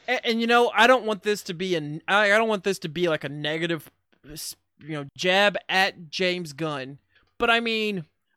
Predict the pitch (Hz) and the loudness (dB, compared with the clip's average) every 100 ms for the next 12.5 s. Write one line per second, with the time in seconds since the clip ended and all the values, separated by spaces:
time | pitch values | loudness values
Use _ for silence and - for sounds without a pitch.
0 | _ 202 208 226 311 214 226 220 175 151 | _ 0 2 0 0 2 4 4 2 -2
1 | 147 170 165 175 220 233 - 170 190 170 | 0 0 0 -2 -2 -4 -10 -2 0 0
2 | 147 160 208 - 185 175 143 135 143 147 | -2 -6 -8 -8 -4 -2 -2 -6 -12 -8
3 | 147 190 185 175 - 285 262 240 - _ | -4 -4 -4 -8 -4 2 2 2 -2 _
4 | _ _ _ 330 330 320 262 - 226 226 | _ _ _ -2 0 -2 -2 0 4 6
5 | 226 220 - 277 302 254 233 220 202 196 | 4 2 -4 -4 -2 -2 0 0 -2 -2
6 | - 196 190 180 175 180 175 165 170 165 | 2 2 4 0 2 2 0 -4 -6 -4
7 | 160 156 - - 165 147 180 175 165 - | -4 -6 -12 -20 -12 0 2 2 -2 -8
8 | 180 160 135 185 185 170 - 175 170 170 | -6 -4 2 4 4 2 -2 0 0 -2
9 | 156 - 170 156 151 - 165 170 170 - | -10 -6 -4 -4 -4 -4 -2 -2 -6 -12
10 | _ _ - 226 233 254 302 - 277 - | _ _ -4 2 2 2 -4 -4 -8 -6
11 | 240 190 160 202 202 165 - 185 135 156 | -6 -6 -4 -4 -2 -4 0 -2 -2 -4
12 | 190 196 202 208 202 | -4 -4 -4 -2 -2